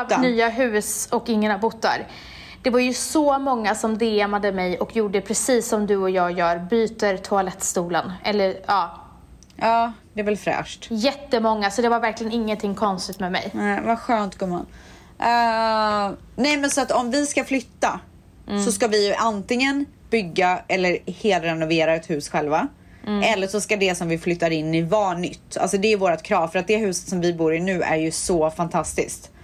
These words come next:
Speaker 1: på alla
Speaker 2: Men vill,
Speaker 1: sätt.
Speaker 2: vill ni ha större? Är det därför, eller vill du bara byta område?
Speaker 1: Alltså, både lite större kanske, typ ett rum till skulle vara nice. Men det är inget krav, eh, för att vi har ju redan fem rum. Men, ehm,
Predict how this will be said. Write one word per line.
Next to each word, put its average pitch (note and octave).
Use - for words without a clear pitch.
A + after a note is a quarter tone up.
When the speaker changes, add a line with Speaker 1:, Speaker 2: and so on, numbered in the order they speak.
Speaker 1:
på G3
alla G3
Speaker 2:
Men C4+
vill, C#4
Speaker 1:
sätt. -
Speaker 2:
vill C4
ni C4
ha C4
större? B3+
Är F#3+
det G3+
därför, B3
eller G#3
vill G3+
du G3
bara F#3+
byta F#3
område? F#3
Speaker 1:
Alltså, C4
både C#4+
lite C#4+
större D#3+
kanske, E3+
typ -
ett F#3
rum E3
till D#3
skulle D#3+
vara D3
nice. G#3
Men A3+
det G#3+
är C4+
inget G3+
krav, F3
eh, F#3+
för G3
att F3+
vi F#3
har E3+
ju E3+
redan D3+
fem D#3+
rum. D#3
Men, G3+
ehm, F#3+